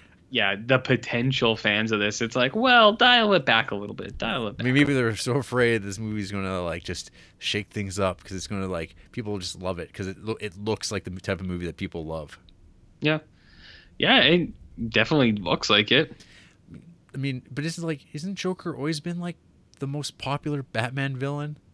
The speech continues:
Speaker 2: And everyone loves Joker, and so, "Oh, we're gonna do
Speaker 1: Yes.
Speaker 2: a movie about that," and it's like, yeah, he's gonna be the protagonist essentially, uh, 'cause he's the main, or at least the main
Speaker 1: Jared,
Speaker 2: character.
Speaker 1: it's called anti-hero.
Speaker 2: Oh, I'm sorry, the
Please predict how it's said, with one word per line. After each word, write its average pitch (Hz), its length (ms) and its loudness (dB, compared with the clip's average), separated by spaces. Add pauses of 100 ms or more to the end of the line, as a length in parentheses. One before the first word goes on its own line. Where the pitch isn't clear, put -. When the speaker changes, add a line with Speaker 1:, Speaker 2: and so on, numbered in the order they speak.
(120)
Speaker 2:
And 107 380 -4
everyone 120 380 -6
loves 113 240 -4
Joker, 131 560 -4 (160)
and 113 100 -8
so, 127 260 -2
"Oh, 135 100 -4
we're 123 120 -4
gonna 117 140 -2
do 110 100 0
Speaker 1:
Yes. 117 140 8
Speaker 2:
a - 20 2 (140)
movie 113 100 4
about 101 220 2
that," 113 400 2
and 107 160 -4
it's 110 100 -10
like, 113 160 -4
yeah, 151 160 0 (300)
he's - 160 -8
gonna 127 100 0
be 123 80 0
the 123 160 0
protagonist 120 920 -4
essentially, 98 760 -2
uh, 95 160 -6
'cause 98 140 -6
he's 98 140 -6
the 98 80 -6
main, 101 200 0
or 120 60 0
at 131 80 6
least 143 260 2
the 113 100 4
main 113 120 2
Speaker 1:
Jared, 131 220 8
Speaker 2:
character. 107 160 6
Speaker 1:
it's 113 100 2
called 135 180 6 (160)
anti-hero. 110 1040 0
Speaker 2:
Oh, 95 180 2
I'm 92 120 0
sorry, 92 680 -4
the 104 160 -10